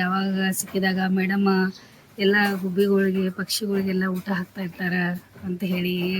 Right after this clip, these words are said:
ವಿಡಿಯೋಗಳು ಚೊ-, ಚೆನ್ನಾಗ್ ಬರ್ತಾ ಇದಾವ ಅಂತಾರಂತ. ಅದೇ ಕೇಳಿ ಭಾಳ ಖುಷಿ ಆಗ್ತದೆ. ಎಷ್ಟಾಗ್ತದೆ ನನ್ನ ಕೈಯಿಂದ ಮಾಡೋದು ಅಂತ ಮಾಡ್ತಾ ಇದ್ದೀನಿ ಇದನ್ನ. ನಿನ್ನೆ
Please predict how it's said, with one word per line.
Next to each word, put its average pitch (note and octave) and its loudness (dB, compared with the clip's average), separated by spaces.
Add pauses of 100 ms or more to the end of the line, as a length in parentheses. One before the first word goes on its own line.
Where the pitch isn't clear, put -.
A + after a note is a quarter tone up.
(120)
ವಿಡಿಯೋಗಳು F#3 0
ಚೊ-, F3+ -4
ಚೆನ್ನಾಗ್ F#3 0
ಬರ್ತಾ F3 -8
ಇದಾವ F3+ -4
ಅಂತಾರಂತ. F3+ -4 (1800)
ಅದೇ A3 8 (100)
ಕೇಳಿ G#3+ 6
ಭಾಳ F#3+ 6 (120)
ಖುಷಿ F#3+ -6
ಆಗ್ತದೆ. F#3 0 (360)
ಎಷ್ಟಾಗ್ತದೆ G#3 0 (120)
ನನ್ನ G3+ 2
ಕೈಯಿಂದ G3 2 (100)
ಮಾಡೋದು F#3 -2
ಅಂತ F#3 -2 (240)
ಮಾಡ್ತಾ F3+ -6
ಇದ್ದೀನಿ F3+ -2
ಇದನ್ನ. E3 -6 (4000)
ನಿನ್ನೆ G3 -2